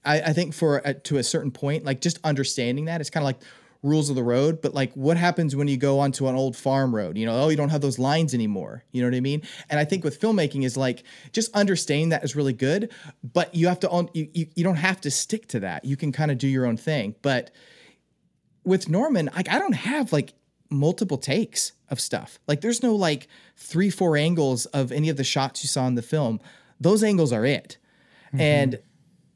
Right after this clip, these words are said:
Speaker 1: I just always had it in my head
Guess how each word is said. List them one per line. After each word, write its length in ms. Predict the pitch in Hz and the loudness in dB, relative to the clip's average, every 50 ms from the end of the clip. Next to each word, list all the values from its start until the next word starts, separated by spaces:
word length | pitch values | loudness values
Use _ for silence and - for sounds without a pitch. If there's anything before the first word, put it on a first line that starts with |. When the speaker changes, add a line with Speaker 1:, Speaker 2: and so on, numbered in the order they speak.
| _ _ _ _ _ _ _ _ _ _ - | _ _ _ _ _ _ _ _ _ _ 0
Speaker 1:
I 100 | 151 165 | 0 2
just 180 | 151 196 190 208 | 2 2 2 2
always 280 | 196 202 214 214 - | 4 4 4 4 2
had 220 | 160 165 165 170 165 | 2 2 2 2 2
it 80 | 151 | 2
in 120 | 151 147 139 | 2 2 2
my 120 | 127 117 | 2 0
head 520 | 120 110 165 190 170 135 123 120 - - | 0 0 0 2 2 2 2 0 -2 -4